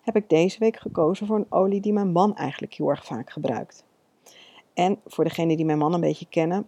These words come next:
hij is eigenlijk de nuchterheid zelf. Kun je iets niet zien, dan bestaat het niet. Een alternatieve geneeswijze, nou, vooruit dan maar, voor, eh, anderen, maar niet voor hem. Die oliën vond hij in het begin dus ook maar heel erg vaag.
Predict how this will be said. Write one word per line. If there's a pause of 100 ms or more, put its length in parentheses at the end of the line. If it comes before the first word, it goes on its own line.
(120)
hij
is
eigenlijk
de
nuchterheid
zelf. (640)
Kun
je
iets
niet
zien,
dan
bestaat
het
niet. (480)
Een
alternatieve
geneeswijze, (160)
nou, (120)
vooruit
dan
maar,
voor,
eh,
anderen,
maar
niet
voor
hem. (1300)
Die
oliën
vond
hij
in
het
begin
dus
ook
maar
heel
erg
vaag.